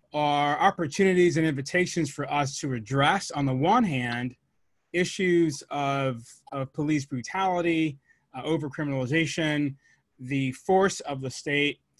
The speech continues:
uh, and then secondly, the ways in which we have, uh, and, and, and need to deal with some of our, uh, histories and,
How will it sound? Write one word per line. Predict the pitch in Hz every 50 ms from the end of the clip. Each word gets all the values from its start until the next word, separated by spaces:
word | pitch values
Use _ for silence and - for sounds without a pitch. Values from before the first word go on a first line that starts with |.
| _ - - _ _ -
uh, | 131 131 143
and | 143 147
then | 156 147
secondly, | 139 - - 196 220 220 214 196 - 160 156 151 147 143 143 139 139 131 131 _ _ _ _ _ _ _ -
the | 139 147 139
ways | 135 151 160 175 185 165 170
in | 170 156 147
which | 143 135 139 - -
we | - 147 139 139 135
have, | 131 135 131 131 131 127 127 123 123 113 110 - - - _ _ _ _ -
uh, | - 131 135 127 131 127 127 - -
and, | 135 131 131 _ -
and, | 147 139 135 131 139
and | 139 139
need | 143 156 165 170 160
to | - 170
deal | 127 117 139 139 139 135
with | 127 127 -
some | - 147 135
of | 131 127 120 - -
our, | 120 120 120 120 127 123 120 120 120 117 113 _ _ _ - - - _ _ _ _ - -
uh, | 120 117 117 113 113 117 117 - _ _ _
histories | - - - 214 214 - - - 180 165 156 139 135 127 120 107 - -
and, | 131 127 123 123 123 120 120 117 117 113 113